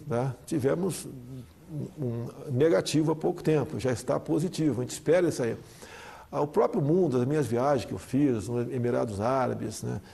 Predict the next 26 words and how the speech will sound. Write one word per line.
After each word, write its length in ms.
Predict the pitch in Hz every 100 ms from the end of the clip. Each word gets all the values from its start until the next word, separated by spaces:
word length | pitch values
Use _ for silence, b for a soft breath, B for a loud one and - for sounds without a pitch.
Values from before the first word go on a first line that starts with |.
| B
Tive 320 | - 135 117 110
no 80 |
Catar, 760 | 110 - - 127 127 127 120 - - B
Arábia 300 | - 127 123
Saudita, 560 | 120 120 104 131 120 123
Japão, 640 | 104 104 - 131 131 110 95 B B B B
China, 680 | - - 139 143 117 117 117 -
ah, 100 | 120
vou 180 | 117 120
estar 380 | - 127 123 117
na 220 | 113 117
Índia 260 | 135 127 110
agora 440 | 104 120 117 113 139
em 140 | 120 113
janeiro, 580 | 113 110 120 135 113 - B B B _
todos 300 | - 160 160
querem 220 | 151 139
fazer 280 | 139 143 127 139
negócio 500 | 135 127 131 123 -
conosco, 420 | 202 180 113 -
e 60 |
o 20 | 165
Brasil 240 | 185 139
tem 120 | 147
que 100 | 131
vender. 360 | 139 220 175